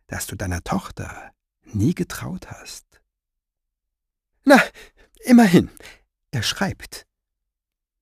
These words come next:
Die Worte waren nur geflüstert, aber das Gesicht des Natternkopfes, eben noch so deutlich, dass Fenolio danach hätte greifen können, verschwamm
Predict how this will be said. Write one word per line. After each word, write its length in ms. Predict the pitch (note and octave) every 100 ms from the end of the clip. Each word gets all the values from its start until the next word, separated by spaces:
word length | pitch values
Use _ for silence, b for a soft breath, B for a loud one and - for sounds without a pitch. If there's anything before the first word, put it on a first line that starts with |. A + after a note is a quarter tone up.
| _ _ _ _ -
Die 160 | C3+ A#2+
Worte 320 | C#3 C#3 B2
waren 300 | B2+ B2 B2
nur 160 | B2+
geflüstert, 760 | B2 - - A2+ - - E3+ -
aber 240 | C#3 B2+
das 240 | A#2 G#2 -
Gesicht 480 | G#2+ A2+ G#3 -
des 180 | B2 -
Natternkopfes, 760 | A#2+ G#2+ B2 - E3 - D#3+ -
eben 360 | - F3 D#3
noch 220 | C3 C3 -
so 240 | D3+ E3
deutlich, 460 | D3 D3 C#3+ C#3 -
dass 180 | C3
Fenolio 400 | - C#3+ D3+ D3
danach 300 | C3 B2+ C3
hätte 180 | C3 C3
greifen 460 | A#2+ C#3 C3+ - A#2
können, 340 | C#3+ C#3+ E3
verschwamm 680 | - E3+ - E3 C#3+ D3+ G3